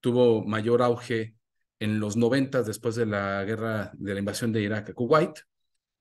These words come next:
donde Japón se plantea, "Debemos de tener más presencia internacional, eh,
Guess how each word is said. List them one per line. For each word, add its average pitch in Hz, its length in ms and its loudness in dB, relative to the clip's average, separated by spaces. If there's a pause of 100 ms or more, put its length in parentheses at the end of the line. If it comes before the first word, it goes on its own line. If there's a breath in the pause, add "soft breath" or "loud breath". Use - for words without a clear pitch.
donde 117 260 2
Japón 120 300 -2
se 127 60 -8
plantea, 127 440 -2
"Debemos 120 360 -2
de 120 60 -4
tener 113 220 -2
más 113 320 -2
presencia 95 800 -8
internacional, 87 720 -10 (680)
eh, 92 420 -2